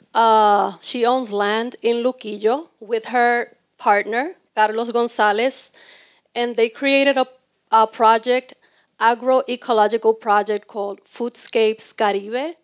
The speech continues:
which was unfortunately,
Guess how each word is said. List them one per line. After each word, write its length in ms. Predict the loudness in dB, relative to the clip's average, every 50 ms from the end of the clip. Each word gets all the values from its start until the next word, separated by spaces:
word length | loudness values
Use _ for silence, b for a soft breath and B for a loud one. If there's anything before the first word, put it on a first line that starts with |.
| _ _ _ _ _ _ _ _ _ _
which 360 | 2 4 4 4 4 2 -2
was 540 | 0 2 4 4 4 2 0 -2 -6 -10 -14 _ _ _ _ _ _ _ _ _ _ _ _ _ -6
unfortunately, 1200 | -6 -6 -6 -2 0 2 2 2 0 -4 -4 -2 -2 -2 -2 -2 -4 -4 -4 -2 -4 -6 -8